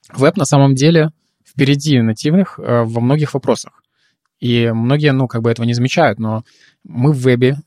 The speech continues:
с детства, с пелёнок научились, э,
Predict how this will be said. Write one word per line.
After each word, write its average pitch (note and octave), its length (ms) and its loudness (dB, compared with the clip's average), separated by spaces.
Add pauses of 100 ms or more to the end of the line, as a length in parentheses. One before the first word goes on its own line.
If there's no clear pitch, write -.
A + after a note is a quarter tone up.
(120)
с - 120 -20
детства, A#2+ 340 -2
с - 80 -12
пелёнок A2+ 400 0
научились, C3+ 560 -2 (500)
э, A2 440 -2